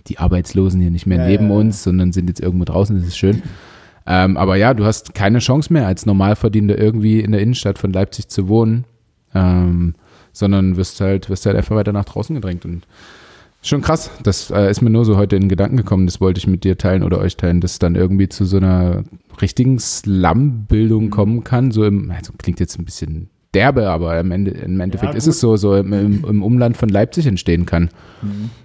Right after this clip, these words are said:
Speaker 1: Und das ist schon krass, was da gerade hier passiert.
Speaker 2: Ja,
Speaker 1: Find
Speaker 2: aber
Speaker 1: ich.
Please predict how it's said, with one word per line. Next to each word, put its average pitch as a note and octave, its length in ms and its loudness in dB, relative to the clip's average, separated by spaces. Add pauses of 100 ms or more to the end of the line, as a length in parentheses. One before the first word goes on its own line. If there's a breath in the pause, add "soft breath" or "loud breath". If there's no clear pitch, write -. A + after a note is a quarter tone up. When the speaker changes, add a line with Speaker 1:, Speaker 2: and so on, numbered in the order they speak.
Speaker 1:
Und F2 160 2
das E2 120 2
ist E2 120 2
schon G2+ 240 0
krass, - 260 -2
was F2 140 0
da F2 80 0
gerade F2 240 2
hier F2+ 100 4
passiert. - 540 -2 (500)
Speaker 2:
Ja, G#2 260 -8
Speaker 1:
Find G2+ 180 -12
Speaker 2:
aber F#2+ 180 4
Speaker 1:
ich. G#2 60 -2